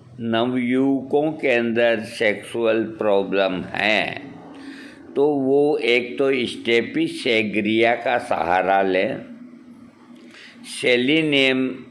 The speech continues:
उनकी खास दवा है और phosphoric acid ये खास, खास दवा। यूं तो ताकत की इतनी दवाइयां हैं कि किताब लिखी जा सकती है।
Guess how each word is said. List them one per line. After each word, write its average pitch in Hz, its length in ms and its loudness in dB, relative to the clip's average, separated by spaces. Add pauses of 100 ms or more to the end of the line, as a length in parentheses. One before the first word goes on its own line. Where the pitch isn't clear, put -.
(140)
उनकी 123 440 -2
खास 107 520 0
दवा 101 320 2
है 104 400 -2 (520)
और 120 380 -2
phosphoric 107 800 0
acid 92 800 -2 (360)
ये 95 180 -2
खास, 90 520 -6
खास - 160 -6
दवा। - 640 -8 (420)
यूं 175 200 0
तो 202 200 -2
ताकत 143 520 0
की 180 160 2
इतनी 165 340 -4
दवाइयां 135 680 0
हैं 135 340 0
कि 135 540 -4 (1080)
किताब 113 500 0
लिखी 98 400 -2
जा 87 220 0
सकती 85 500 -10
है। 78 180 -8